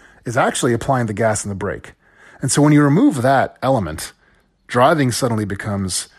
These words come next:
far simpler and far more relaxing.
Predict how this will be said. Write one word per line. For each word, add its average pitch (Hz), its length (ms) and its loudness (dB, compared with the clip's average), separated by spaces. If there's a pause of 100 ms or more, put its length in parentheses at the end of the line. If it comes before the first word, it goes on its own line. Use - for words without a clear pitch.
(140)
far - 540 0
simpler 135 580 -6 (580)
and 123 120 -4
far 139 280 0
more 123 160 2
relaxing. 104 600 -2